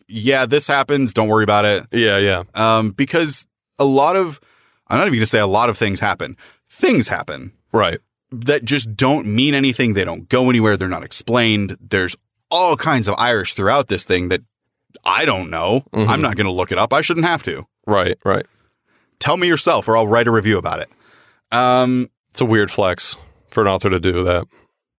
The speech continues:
Speaker 1: and, yeah, and I think in the, I think in the beginning he, they, they wrote something. I still don't know if it's a man or female, um,
Speaker 2: <laughs>
Speaker 1: but they wrote something that was like, "I got very interested in Irish culture, and this is the result of that." And, like, I get that.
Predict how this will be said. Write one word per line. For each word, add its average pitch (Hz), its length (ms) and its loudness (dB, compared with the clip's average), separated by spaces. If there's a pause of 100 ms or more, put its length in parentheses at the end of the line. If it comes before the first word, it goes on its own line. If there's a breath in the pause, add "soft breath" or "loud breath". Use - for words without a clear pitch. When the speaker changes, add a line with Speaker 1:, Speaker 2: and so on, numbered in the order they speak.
(100)
Speaker 1:
and, 151 220 -6
yeah, 196 120 0
and 190 80 0
I 180 60 0
think 220 240 -4
in 185 160 0
the, 175 160 -4
I 135 60 -2
think - 180 -4
in 311 60 4
the 214 60 0
beginning 147 280 0
he, 135 80 -2
they, 127 200 0
they 117 300 0
wrote 131 240 2
something. - 220 -2
I 123 60 -2
still 110 120 -4
don't 92 60 0
know 87 40 -2
if 85 60 -6
it's 82 80 -12
a 85 40 -8
man 87 140 -4
or 85 60 -4
female, 87 280 -8 (460 loud breath)
um, 104 360 0 (100)
Speaker 2:
<laughs> - 100 -6
Speaker 1:
but 123 100 0
they 135 120 2
wrote 151 280 0
something 107 600 -2 (400 soft breath)
that 110 220 0
was 117 160 0
like, 110 320 0
"I 113 120 -2
got 117 220 0
very 117 340 2
interested 113 320 -2
in 104 60 0
Irish 98 260 -2
culture, 95 320 -2
and 90 80 -6
this 90 100 -8
is 90 80 -12
the 92 100 -4
result 87 280 -4
of 92 60 -12
that." 107 200 0
And, 135 100 -2
like, 143 140 0
I 156 80 -2
get 214 240 0
that. - 200 -10